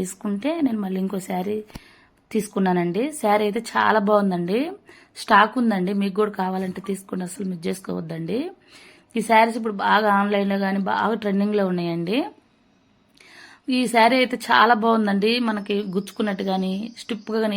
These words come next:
ఏం లేదు, చాలా సాఫ్ట్గా ఉందండి శారీ అయితేను. శారీ లోపల చూడండి, షైనింగ్, గోల్డ్ షైనింగ్ చాలా బాగుందండి. పింక్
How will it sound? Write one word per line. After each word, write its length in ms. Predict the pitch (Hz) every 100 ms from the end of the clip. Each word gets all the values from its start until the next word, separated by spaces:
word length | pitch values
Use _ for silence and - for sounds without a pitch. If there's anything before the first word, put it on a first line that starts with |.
| 196
ఏం 60 | 226
లేదు, 120 | 214 _ _ _ _ _ _ _ _ -
చాలా 220 | 233 220 220 -
సాఫ్ట్గా 460 | 208 208 226 240 214
ఉందండి 280 | 190 175 170 -
శారీ 280 | 170 170 170
అయితేను. 440 | 160 160 151 175 294 440 - _ _ - - - - _ _ _ - - -
శారీ 340 | 226 226 233 233
లోపల 220 | 226 233 240
చూడండి, 260 | 220 208 214
షైనింగ్, 320 | 220 214 208 185
గోల్డ్ 200 | 208 208
షైనింగ్ 260 | 208 196 196
చాలా 280 | 202 190 208 196
బాగుందండి. 360 | 202 190 196 202
పింక్ 300 | 220 220 220